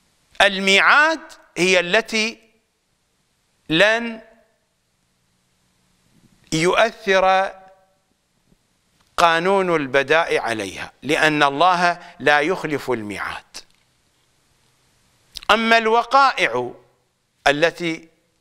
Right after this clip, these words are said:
قد تكون في مستوى الوقائع الحتمية، فإن قانون البداء يتطرق إليها، ولكن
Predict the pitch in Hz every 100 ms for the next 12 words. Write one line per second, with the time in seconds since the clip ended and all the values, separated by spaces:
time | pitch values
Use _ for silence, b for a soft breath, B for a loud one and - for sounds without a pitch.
0 | _ - 175 - 170 - 220 220 - 185
1 | 190 233 - - 151 127 95 - _ _
2 | _ _ _ _ _ _ _ _ _ _
3 | _ _ _ B B B 165 165 165 190
4 | 233 240 190 190 - 165 - 139 139 120
5 | 117 - _ _ _ _ _ _ _ _
6 | _ _ _ - 151 156 196 190 - 170
7 | 175 196 180 156 143 147 160 185 180 175
8 | - _ _ _ _ _ _ - 127 139
9 | 160 143 185 202 190 165 156 156 151 139
10 | 107 98 - B 131 143 165 165 156 151
11 | 147